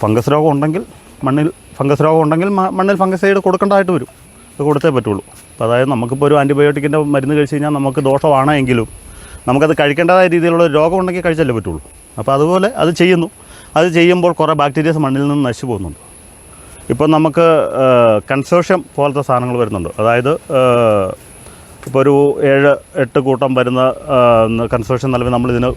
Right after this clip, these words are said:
കൊടുത്തിരുന്നതാണ്. ഇനിയിപ്പം അതിൻ്റെ എച്ച് ഡി ഫോമിൽ വരുന്ന പതിമൂന്ന് ഐറ്റം വരുന്ന പുതിയ കൺസോർഷ്യം വരുന്നുണ്ട്. ബ്ലാക്ക് ബ്ലോസം എന്ന് ഏതാണ്ട് പറയുന്നൊരു ഐറ്റം പുതിയ വന്നിട്ടുണ്ട്. ആ, ഇസഡ് പ്ലസിൻ്റെ ആണ് അതെല്ലാം. അപ്പോൾ അത്, ആ, നമ്മളതിന് മുന്നേ ചെയ്തുകൊണ്ടിരുന്നത്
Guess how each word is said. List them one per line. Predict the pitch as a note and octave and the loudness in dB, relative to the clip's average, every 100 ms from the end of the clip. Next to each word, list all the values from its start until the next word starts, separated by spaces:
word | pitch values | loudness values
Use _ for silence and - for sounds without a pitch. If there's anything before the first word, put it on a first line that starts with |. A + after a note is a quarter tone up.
| - | -2
കൊടുത്തിരുന്നതാണ്. | A2 G#2+ B2+ A#2 F2+ G2+ | -2 0 0 0 0 0
ഇനിയിപ്പം | A#2+ B2+ C3+ C3+ B2 | 0 2 0 0 0
അതിൻ്റെ | B2+ B2+ | 2 0
എച്ച് | A#2 D3 | 0 0
ഡി | E3 | 0
ഫോമിൽ | D3 C#3 C3 | 2 2 0
വരുന്ന | A#2+ A#2+ | 0 0
പതിമൂന്ന് | A#2+ C3 C#3 B2 | 0 0 0 0
ഐറ്റം | A#2 - - - | -2 -8 -12 -10
വരുന്ന | A2+ A2+ A#2 | -6 -4 -2
പുതിയ | A#2 A#2 - | -2 -4 -4
കൺസോർഷ്യം | A#2 A#2 A2 A2 | -6 -4 -2 -2
വരുന്നുണ്ട്. | G2+ G2+ F2+ F2 | 0 0 -2 0
ബ്ലാക്ക് | G#2+ A2+ - - - - - - | 0 -2 -8 -20 -20 -20 -16 -4
ബ്ലോസം | A#2 A#2 A#2+ | -2 -2 -2
എന്ന് | A2 | 0
ഏതാണ്ട് | G#2 G2 G2+ | 0 0 -2
പറയുന്നൊരു | G2 G2 G2 - - G2+ | -2 -2 -4 -8 -6 -6
ഐറ്റം | G#2 G2+ | -4 -4
പുതിയ | G2 G2+ | -2 0
വന്നിട്ടുണ്ട്. | F2+ E2+ D#2 - - - - - - - - - - F#2+ | -2 -4 -8 -10 -20 -20 -20 -20 -20 -20 -20 -20 -6 -2
ആ, | G2 F#2+ F#2 F2 F2 A#2+ | 0 2 0 0 -2 -4
ഇസഡ് | C3+ C3+ | -4 -2
പ്ലസിൻ്റെ | C#3 - C3+ G#2+ | -2 -2 0 0
ആണ് | G2 - - | -2 -8 -6
അതെല്ലാം. | G2 F#2 E2+ - - - - | -4 -4 -6 -14 -20 -20 -16
അപ്പോൾ | A2 A2+ A2+ | -4 0 2
അത്, | C3 C3+ - - - - - - - - | 2 0 -4 -20 -20 -20 -20 -20 -14 -4
ആ, | A2+ A2 G#2 G#2 D#3 D3 | 0 0 0 0 0 0
നമ്മളതിന് | E3 F3 F#3 F3+ | 2 2 2 2
മുന്നേ | E3+ G#3+ G3 | 2 2 2
ചെയ്തുകൊണ്ടിരുന്നത് | E3+ E3 D3 C3+ A#2 | 4 2 2 2 0